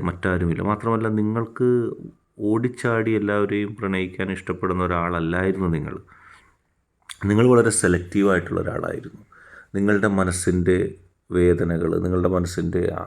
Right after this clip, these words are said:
ആവശ്യങ്ങൾ അറിഞ്ഞ് നിങ്ങളെ സ്നേഹിക്കുന്ന ഒരാളെ കണ്ടെത്താൻ നിങ്ങൾക്ക് കഴിയുമോ എന്ന്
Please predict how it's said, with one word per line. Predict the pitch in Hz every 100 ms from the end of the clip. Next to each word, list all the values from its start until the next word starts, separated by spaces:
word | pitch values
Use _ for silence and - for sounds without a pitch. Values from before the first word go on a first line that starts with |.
| -
ആവശ്യങ്ങൾ | 82 85 87 90 87 90
അറിഞ്ഞ് | 85 85 85 85 - - - _ -
നിങ്ങളെ | 92 92 92
സ്നേഹിക്കുന്ന | 95 90 87 87 90
ഒരാളെ | 87 87 87 85 90 - -
കണ്ടെത്താൻ | 101 101 - 110 110
നിങ്ങൾക്ക് | 107 104 104 -
കഴിയുമോ | 98 95 98 101 101 98
എന്ന് | 92 90